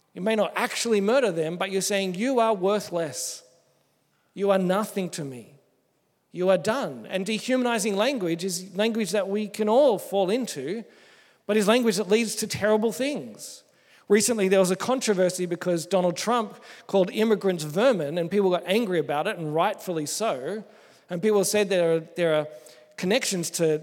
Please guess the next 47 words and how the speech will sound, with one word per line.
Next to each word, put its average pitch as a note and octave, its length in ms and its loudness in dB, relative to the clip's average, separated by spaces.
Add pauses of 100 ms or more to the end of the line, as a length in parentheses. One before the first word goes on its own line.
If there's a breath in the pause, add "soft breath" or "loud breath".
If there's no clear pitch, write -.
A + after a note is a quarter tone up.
to - 120 -6
Nazi F#3+ 440 0
Germany G#3 380 2
in D#3+ 80 -4
the D#3 60 -2
way E3 200 2
they E3+ 120 -2
talked F#3+ 280 -4
about F3+ 200 -2
the E3+ 80 -4
Jews. D3+ 480 -6
And D#3+ 80 -6
they F#3 80 0
did C#4+ 260 -2
talk A3 160 0
about F3+ 180 -2
the D#3+ 80 -4
Jews F#3+ 300 -2
like F3 200 -2
vermin, G3 380 -2
but F#3 120 -4
the G3+ 80 -4
problem A#3+ 400 -2 (340 loud breath)
wasn't G3+ 280 0
just A3 440 0
the G3 100 0
words F3 560 2
that D3+ 100 -14
they F3+ 100 -4
used, F3+ 480 -4
but E3 180 -4
it F3+ 60 -4
was F3+ 160 -4
setting A3 480 -2
up, F3+ 240 -6 (280 loud breath)
the, - 80 -6
setting A#3+ 420 2
the G3 60 2
stage F#3+ 440 0
for F3 300 -2
eradicating F3 760 -2
the D#3 60 -4
Jews, C3+ 560 -12 (500 soft breath)
for - 140 -6
genocide, D#3 800 0
because E3+ 340 -2
you F#3 180 -2